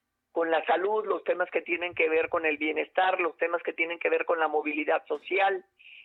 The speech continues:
Aquí está incluida la vivienda. O sea, yo ya revisé todo el, el tema de comisiones y ya tengo muy bien pensado dónde me gustaría estar. Y tú sabes que luego, pues la determinación tiene que ver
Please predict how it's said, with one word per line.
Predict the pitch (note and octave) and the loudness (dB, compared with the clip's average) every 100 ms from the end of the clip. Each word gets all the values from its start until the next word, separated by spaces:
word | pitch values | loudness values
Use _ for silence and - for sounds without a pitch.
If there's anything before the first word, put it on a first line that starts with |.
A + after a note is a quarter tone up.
| _ | _
Aquí | D3 D3 E3+ | -2 0 -4
está | - | -4
incluida | E3+ D#3+ E3+ E3 | -4 -2 -2 0
la | E3 D#3 | 2 0
vivienda. | D3+ E3 F#3+ F#3 E3 - _ _ _ | 0 0 -2 0 -2 -2 _ _ _
O | |
sea, | D#3+ | -4
yo | E3+ | -2
ya | F3+ F3+ | 0 2
revisé | F3+ F3 E3 - F#3 F3+ F3+ - _ _ _ | 2 0 -4 -2 0 0 -2 -8 _ _ _
todo | - F3 F3 | -2 0 0
el, | E3+ D3+ | 0 0
el | - D#3+ | 0 0
tema | E3+ E3+ | 0 2
de | E3 D#3+ | 0 0
comisiones | D3+ D#3 - E3+ E3+ D#3+ | -4 -4 -2 -2 -2 -6
y | D#3 | -2
ya | D#3+ | 0
tengo | E3 E3 | 0 -2
muy | D#3+ F3 | -2 -2
bien | E3+ F3 E3+ | -2 -2 -2
pensado | E3+ E3+ D#3+ F3 D#3+ E3 | -2 -2 -2 0 2 2
dónde | E3 E3 | 0 0
me | D#3+ | -2
gustaría | D#3 D3 D#3 E3+ | -2 -2 0 0
estar. | E3 G3+ A3 - _ - - - - | 2 2 2 0 _ -20 -20 -20 -14
Y | E3+ | -8
tú | G3 | -6
sabes | F3+ G#3 G3+ G3+ | 0 2 2 0
que | G#3 | 0
luego, | F#3+ G3+ G#3 F3 F#3+ - _ _ _ | 0 2 2 2 0 -4 _ _ _
pues | - D#3 | -2 2
la | D#3+ | 4
determinación | D#3+ D#3 E3 D#3+ E3 E3 E3 F#3+ G3 G3+ | 2 2 2 2 2 2 2 0 -4 -2
tiene | F#3+ G3 - | -2 0 0
que | E3+ | 2
ver | E3+ E3+ F#3+ | 2 2 0